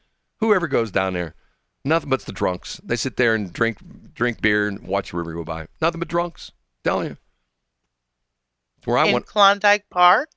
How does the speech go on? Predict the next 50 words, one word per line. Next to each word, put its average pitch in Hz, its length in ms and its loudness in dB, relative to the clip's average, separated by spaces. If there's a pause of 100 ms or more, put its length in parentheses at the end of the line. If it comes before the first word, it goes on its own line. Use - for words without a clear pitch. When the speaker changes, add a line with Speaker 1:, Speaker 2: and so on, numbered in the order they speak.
(100)
Speaker 1:
No, 196 360 2
in, 110 240 -2
in 110 180 0
Rennick 139 260 0
Riverfront 131 460 -4
Park 131 260 0
down 110 380 -2
at 95 160 -4
Riverfront 113 500 -4
Washimo. 101 400 -4
That's 131 220 -2
where 117 200 2
I, 135 40 -4
when 107 200 -4
I - 80 0
go - 140 0
to 101 140 -2 (260)
drink 113 240 0
my 104 100 2
beer 92 200 0
and 90 80 -4
get 82 140 -4
drunk, 82 280 -4
I - 60 -2
sit - 180 -6
down 98 220 0
there, 104 100 -2
and, 98 140 -6
you 160 60 -6
know, 92 60 -6
in 95 60 -2
the 113 60 -6
parking 101 360 -4
lot. 113 160 -4 (140)
<laughs> - 40 -20 (680)
Speaker 2:
Right, 170 220 0
Fred. 143 540 -4
Speaker 1:
<laughs> - 40 -20 (2000)
No, - 160 2 (340)
see, 339 260 2 (400)
I've 190 160 4
never 254 300 4
understood 175 440 0
this, 120 240 2 (220)
you 170 100 2
know, 147 140 4
that 131 180 -2
people 135 200 -2
talk 127 140 -2
about, 113 140 -4